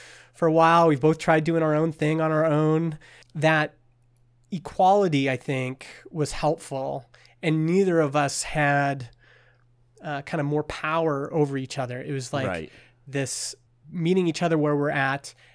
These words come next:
Speaker 1: and then moving forward together.
Speaker 2: It's such a tricky balance, though, because I, like, I remember, like,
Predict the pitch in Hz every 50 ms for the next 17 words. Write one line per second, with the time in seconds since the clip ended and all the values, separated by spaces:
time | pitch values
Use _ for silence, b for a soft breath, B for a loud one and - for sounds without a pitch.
0 | b _ 151 139 135 139 135 147 147 143 147 139 127 - - 151 143 143 143 139
1 | - 135 127 135 135 135 160 170 190 202 202 B B B B B B B B B
2 | B B 233 - - 269 269 - 202 - - - 170 - 101 104 117 113 107 101
3 | - 98 95 98 85 92 - 110 95 107 110 123 104 - - b b b b b
4 | b b b b b b b b b b b _ - 139 - 110 139 170 185 165
5 | 143 127 117 120 110 104 101 98 92 92 - - 92 92 92 90 -